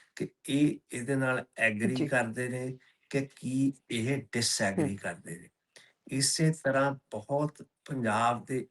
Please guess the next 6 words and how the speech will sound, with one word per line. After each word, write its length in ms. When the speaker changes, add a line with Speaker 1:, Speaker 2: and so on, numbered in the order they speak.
Speaker 1:
ਇਸ਼ੂਜ਼ 540
ਹੈਗੇ 320
ਆ, 180
ਜਿਹੜੇ 380
ਕਿ 220
ਕ੍ਰਿਟੀਕਲ 680